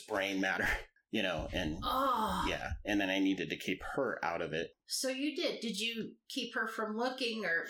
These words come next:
Speaker 1: I said, yeah, she tried to come and I said, "Just go that way.
Speaker 2: Uh-huh.
Speaker 1: Just go that way." And she had a kid in the car.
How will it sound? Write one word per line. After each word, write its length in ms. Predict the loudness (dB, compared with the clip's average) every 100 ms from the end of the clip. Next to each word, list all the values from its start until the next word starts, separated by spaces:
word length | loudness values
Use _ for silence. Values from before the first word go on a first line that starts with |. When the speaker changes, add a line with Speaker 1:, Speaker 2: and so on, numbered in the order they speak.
| -6 -2
Speaker 1:
I 80 | 0
said, 300 | 2 0 -2 0
yeah, 320 | 2 2 0
she 180 | 0 0
tried 240 | 2 2
to 60 | 2
come 280 | 2 4 6
and 100 | 4
I 80 | 2
said, 240 | 0 0
"Just 220 | 0 0
go 180 | 0 0
that 220 | 0 -2 -4
way. 280 | -4 -6 -10 _ -12
Speaker 2:
Uh-huh. 240 | -10 -4
Speaker 1:
Just 200 | -2 0
go 140 | 0 2
that 280 | 2 0 0
way." 300 | 0 -2 -6 -4
And 100 | 0
she 80 | 2
had 100 | 2
a 80 | -2 -6
kid 220 | -2 0
in 120 | 0
the 80 | -2
car. 460 | -2 0 0 -2